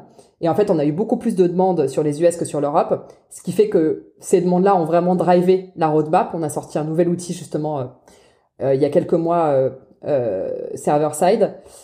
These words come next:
euh, à destination, euh, des product marketing et des développeurs. Et ça, c'est clairement, euh, les États-Unis qui ont, euh,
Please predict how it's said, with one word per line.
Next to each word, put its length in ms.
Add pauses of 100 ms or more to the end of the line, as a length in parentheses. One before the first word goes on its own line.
(220)
euh, 640 (440)
à 360
destination, 680
euh, 120
des 100
product 640
marketing 460
et 80
des 80
développeurs. 640 (340)
Et 60
ça, 120
c'est 200
clairement, 760
euh, 140
les 180
États-Unis 420
qui 160
ont, 260
euh, 140